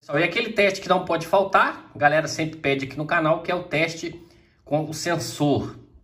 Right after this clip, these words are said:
Vou fazer aqui com o sensor de batimentos cardíacos pra gente ter aqui um, uma noção. Olha aí, setenta.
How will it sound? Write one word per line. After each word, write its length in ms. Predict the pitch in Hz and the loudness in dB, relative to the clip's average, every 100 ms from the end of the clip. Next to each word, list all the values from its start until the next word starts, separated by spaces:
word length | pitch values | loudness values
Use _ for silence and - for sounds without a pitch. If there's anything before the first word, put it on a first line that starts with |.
| _ _ _ _ _ - - - | _ _ _ _ _ -20 -20 -6
Vou 120 | 117 | -2
fazer 220 | 170 165 | 0 0
aqui 160 | 160 156 | 2 2
com 120 | 147 | 2
o 40 | |
sensor 360 | 147 156 - 147 | 0 -2 -2 -4
de 80 | - | 2
batimentos 480 | 143 143 139 139 | 0 2 -2 -2
cardíacos 540 | - 165 131 127 175 - | 0 0 0 0 0 0
pra 120 | 131 | -2
gente 220 | 147 151 | -2 -2
ter 140 | - 151 | -4 -4
aqui 160 | - | -2
um, 200 | 156 160 | -4 -2
uma 180 | 135 135 | -2 -2
noção. 720 | 156 165 - 143 113 - - _ _ _ _ _ _ _ _ _ _ _ _ _ _ _ _ | -2 -4 -2 -2 -2 -4 -14 _ _ _ _ _ _ _ _ _ _ _ _ _ _ _ _
Olha 140 | - 98 | -8 -8
aí, 40 | |
setenta. 840 | 90 110 110 139 160 160 170 160 | -6 -6 -4 -2 0 -2 -4 -6